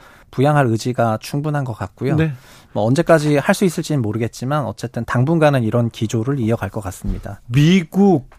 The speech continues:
Speaker 2: 영국, 프랑스, 뭐 홍콩, 독일 다 지금 상업용 부동산 그 건물 가격이 지금 폭락하고 있다면서요.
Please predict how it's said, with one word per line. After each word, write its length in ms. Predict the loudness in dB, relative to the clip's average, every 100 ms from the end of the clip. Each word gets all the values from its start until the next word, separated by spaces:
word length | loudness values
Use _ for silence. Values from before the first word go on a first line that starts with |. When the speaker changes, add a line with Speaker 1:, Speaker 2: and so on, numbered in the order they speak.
| _ _ _ 2
Speaker 2:
영국, 640 | 4 4 4 4 4 2
프랑스, 640 | 2 4 4 4 0 -2 2
뭐 720 | 4 4 2 2 2 0 -4 -12 -20 -2
홍콩, 520 | 2 2 2 2 4
독일 400 | 2 2 2 2
다 640 | -2 -4 0 2 4 2 0
지금 380 | -4 -2 0 0
상업용 680 | -2 2 4 6 4 4 0
부동산 500 | 0 0 0 -2 -2
그 160 | -4 -4
건물 440 | -2 0 0 0
가격이 400 | -2 -4 -10 -14
지금 260 | -12 -10 -8
폭락하고 600 | -6 -2 -2 -4 -4 -2
있다면서요. 840 | 0 0 -2 -4 -6 -6 -6 -8